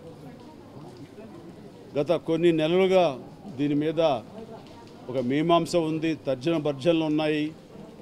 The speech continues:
ఒక అగమ్య గోచర పరిస్థితి, ఏం జరుగుతుందని ఒక అసంతృప్తి ఒక పక్క, మేము ఏమైనా సరే ఇండస్ట్రీకి మేలు చేద్దామన్న ప్రయత్నాలు ప్రభుత్వం నుంచి,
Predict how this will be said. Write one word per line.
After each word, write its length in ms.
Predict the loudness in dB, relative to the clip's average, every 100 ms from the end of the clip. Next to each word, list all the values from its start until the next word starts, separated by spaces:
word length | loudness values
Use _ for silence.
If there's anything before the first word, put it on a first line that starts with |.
| -20 -20 -16 -4
ఒక 80 | -2
అగమ్య 440 | 0 2 6 6 6 0 -10 -20 -20 -18 -18 -18 -18 -18 -18 -4
గోచర 260 | -2 2 0
పరిస్థితి, 640 | 2 -2 -2 -4 -2 -4 -6 -14 -16 -18 -18 -20 -20 -18 -18 -4
ఏం 280 | 2 4 4
జరుగుతుందని 680 | 4 4 4 0 0 2 2
ఒక 140 | 2
అసంతృప్తి 600 | 0 2 2 0 -6 0
ఒక 200 | 0 2
పక్క, 360 | 0 -2 -2 0 0 -2 -12 -14 -12 -12 -14 -14 -14 -14 -14 -4
మేము 180 | -2 2
ఏమైనా 340 | 4 4 4
సరే 260 | 2 2 4
ఇండస్ట్రీకి 440 | 4 4 2 -2
మేలు 280 | 0 -2 -2 -2
చేద్దామన్న 640 | 0 2 2 2 0 -2 -6 -16 -14 -14 -14 -16 -16 -16 -14 -6
ప్రయత్నాలు 580 | 2 2 4 4 4 2 -2 -16 -6
ప్రభుత్వం 440 | -2 0 2 2 2
నుంచి, 380 | 0 0 -2